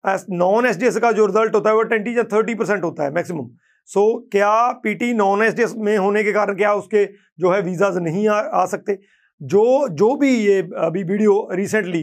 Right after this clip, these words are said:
स्टूडेंट्स ने मेरे साथ मैसेज शेयर किया है, तो उसका भी यही बेस है कि पीटीई एक नॉन एसडीएस है, कैटेगरी है, इस वजह से पीटी के वीज़ा नहीं आ सकते।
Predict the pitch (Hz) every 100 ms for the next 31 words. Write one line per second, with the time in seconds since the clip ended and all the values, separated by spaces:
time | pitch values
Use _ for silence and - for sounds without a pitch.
0 | 156 - 196 196 151 202 190 180 185 180
1 | 165 170 202 180 175 160 160 _ _ _
2 | _ 254 254 - - 262 269 262 240 220
3 | 208 226 202 185 160 127 - _ 226 226
4 | 247 247 240 262 277 247 240 226 214 180
5 | 175 185 202 180 233 226 233 254 - -
6 | 202 202 233 220 262 - _ - 214 247
7 | 240 240 240 254 247 208 240 233 220 202
8 | 220 190 160 202 175 147 139 - 135 -
9 | _